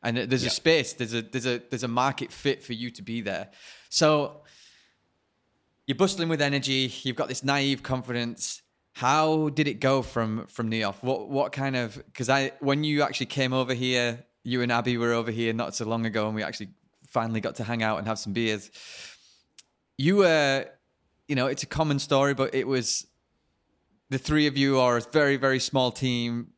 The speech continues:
Speaker 1: working all of the hours. You obviously had a tap room at the heart of what you wanted to do.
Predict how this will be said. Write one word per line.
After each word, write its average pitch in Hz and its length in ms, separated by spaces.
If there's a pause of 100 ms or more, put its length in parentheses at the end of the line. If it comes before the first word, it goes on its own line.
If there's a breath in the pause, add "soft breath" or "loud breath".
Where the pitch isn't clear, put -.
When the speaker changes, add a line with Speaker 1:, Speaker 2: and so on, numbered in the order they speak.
Speaker 1:
working 123 340
all 131 240
of 120 80
the 120 140
hours. 110 520
You 135 160
obviously 127 340
had 117 140
a 113 40
tap - 320
room 120 180
at - 80
the 107 60
heart 110 280
of 107 120
what 117 120
you 113 120
wanted 110 280
to 104 60
do. 101 460